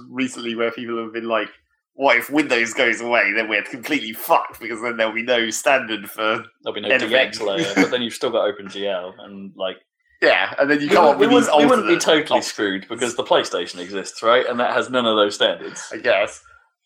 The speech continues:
Speaker 1: But you come up with these alternate options for that, like, doomsday scenario, which is not actually going to happen.
Speaker 2: Mm.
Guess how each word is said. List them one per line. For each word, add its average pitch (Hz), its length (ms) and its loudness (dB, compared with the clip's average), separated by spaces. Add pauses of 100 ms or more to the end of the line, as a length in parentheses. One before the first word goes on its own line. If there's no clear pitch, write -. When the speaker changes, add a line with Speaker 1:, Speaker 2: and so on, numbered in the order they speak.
(160)
Speaker 1:
But 143 80 -2
you 147 100 -4
come 170 180 4
up 139 60 0
with 139 100 -4
these 131 140 2
alternate 139 360 -2
options 110 800 -6 (100)
for 123 100 -6
that, 104 280 0
like, 110 240 -2
doomsday 110 540 -4
scenario, 104 420 2
which 98 160 -10
is 92 160 -20
not 98 240 -4
actually 113 340 -2
going 104 180 0
to - 60 -8
happen. 113 760 -4
Speaker 2:
Mm. 101 380 -14